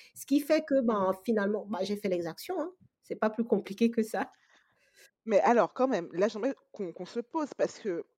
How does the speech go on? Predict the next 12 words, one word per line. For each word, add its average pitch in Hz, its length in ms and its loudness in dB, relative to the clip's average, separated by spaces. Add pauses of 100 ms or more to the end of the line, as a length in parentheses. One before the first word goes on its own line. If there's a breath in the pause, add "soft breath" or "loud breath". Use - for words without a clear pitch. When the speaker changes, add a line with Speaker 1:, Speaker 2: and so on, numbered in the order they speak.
(100)
Speaker 2:
quand 311 100 -8
on 277 40 -8
parle 320 200 -4
d'investissement 220 520 -6
immobilier, 190 420 -6
nous, 220 80 -10
on 247 40 -6
a 202 80 -6
tous - 220 -16
en 185 80 -10
tête - 380 -4
Speaker 1:
Mmh. 185 40 -12